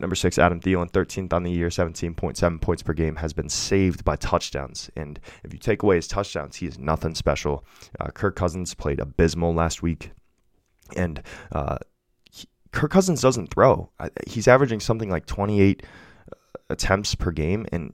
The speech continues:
the efficiency just needs to be there for Thielen to keep producing like this. Um, so Adam Thielen's a guy that I'm trying to sell, uh, as well. And number seven, CeeDee Lamb, twenty-sixth on the year, fourteen points per game. Uh, every single game this year, he has gotten less fantasy points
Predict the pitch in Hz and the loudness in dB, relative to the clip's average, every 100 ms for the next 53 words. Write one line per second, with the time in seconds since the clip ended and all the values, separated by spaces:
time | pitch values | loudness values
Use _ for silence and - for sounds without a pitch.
0 | - 80 92 - 151 135 107 92 82 - | -6 -2 0 4 4 4 -2 0 0 -2
1 | 92 - 73 85 98 80 73 - 82 85 | -4 -4 -2 2 4 2 0 -6 -6 -6
2 | 82 - - - 73 76 90 76 69 71 | -8 -12 -12 -8 -6 -4 -4 -4 -8 -6
3 | - - - - - - - 50 - - | -6 -6 -12 -20 -20 -14 -8 -6 -8 -12
4 | _ _ - - 92 101 90 95 87 87 | _ _ -2 4 6 4 2 0 2 2
5 | 85 80 76 85 73 - 82 78 - - | 2 0 -4 -6 -4 0 0 0 -4 -14
6 | - - - - 90 85 85 87 104 95 | -20 -20 -12 -6 -4 2 4 4 2 0
7 | 92 82 - 98 85 82 80 80 - _ | 0 0 0 2 4 4 0 -4 -14 _
8 | _ - 104 - 92 87 82 85 82 - | _ -4 -2 0 -2 0 0 0 0 0
9 | 85 - 87 82 - - 87 - _ - | -2 -2 -6 -6 -8 -6 -6 -6 _ -6
10 | 87 78 78 76 - - - - 78 - | -4 -2 -4 -6 -16 -20 -14 -2 -2 0
11 | - 104 92 - 101 90 87 90 87 85 | 0 2 2 0 0 0 2 2 2 0
12 | - 90 90 87 82 78 73 73 76 76 | 2 6 6 6 2 0 -2 -2 -2 -2
13 | - 78 76 - - 73 73 - | -4 -6 -6 -6 -6 -6 -6 -10